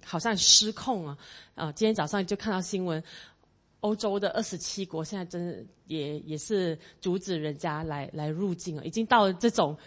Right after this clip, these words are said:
全部的国家都要封锁，为了要避免这个病毒去散播。然后就看到，啊，我们邻国马来西亚也是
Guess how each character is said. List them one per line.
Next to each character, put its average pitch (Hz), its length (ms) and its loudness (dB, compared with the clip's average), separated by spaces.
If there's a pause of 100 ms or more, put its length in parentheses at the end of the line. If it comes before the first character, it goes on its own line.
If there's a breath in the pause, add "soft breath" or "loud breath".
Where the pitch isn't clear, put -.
全 208 260 -2
部 262 120 0
的 226 100 4
国 185 220 0
家 196 220 0
都 196 140 0
要 202 120 4
封 196 380 -2
锁， 139 340 -6
为 202 160 2
了 160 220 0
要 180 140 0
避 190 260 -6
免 135 160 -4
这 185 120 -10
个 175 160 -2 (300 loud breath)
病 208 160 2
毒 151 180 -4 (120)
去 - 160 -4
散 180 320 -2
播。 147 380 -4 (360 loud breath)
然 208 140 0
后 226 240 4 (360 loud breath)
就 254 240 4
看 240 280 -2
到， 208 300 4
啊， 160 280 -6 (280)
我 - 120 -6
们 185 300 -2
邻 196 120 0
国 202 160 0
马 165 120 -2
来 147 120 -4
西 180 140 -6
亚 190 100 0
也 151 120 0
是 185 280 2